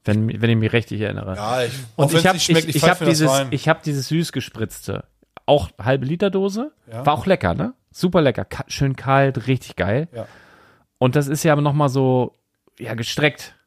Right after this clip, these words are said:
Speaker 1: ne? Das ist so wie, wenn du keinen Uso trinkst,
Speaker 2: Ja.
Speaker 1: sondern Küstennebel, also
Speaker 2: Ja,
Speaker 1: fünfzig Prozent
Speaker 2: ja, ja, ja,
Speaker 1: Wasser
Speaker 2: ja.
Speaker 1: so,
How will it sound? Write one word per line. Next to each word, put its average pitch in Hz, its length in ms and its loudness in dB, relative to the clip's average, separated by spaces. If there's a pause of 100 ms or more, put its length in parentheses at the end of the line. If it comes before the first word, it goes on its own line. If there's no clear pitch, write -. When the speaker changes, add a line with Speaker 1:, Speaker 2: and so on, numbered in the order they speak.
(220)
Speaker 1:
ne? 143 180 -2
Das - 160 -4
ist 147 140 -4
so 135 160 2
wie, 135 180 2
wenn 131 120 4
du 135 80 2
keinen 123 220 2
Uso 180 340 2
trinkst, 175 440 -2
Speaker 2:
Ja. - 40 -14
Speaker 1:
sondern 139 320 2
Küstennebel, 101 720 0
also 107 200 0
Speaker 2:
Ja, 117 60 0
Speaker 1:
fünfzig 113 280 2
Prozent 135 180 2
Speaker 2:
ja, 127 60 4
ja, 117 60 2
ja, 104 40 -2
Speaker 1:
Wasser 104 220 2
Speaker 2:
ja. 95 60 2
Speaker 1:
so, 92 280 -2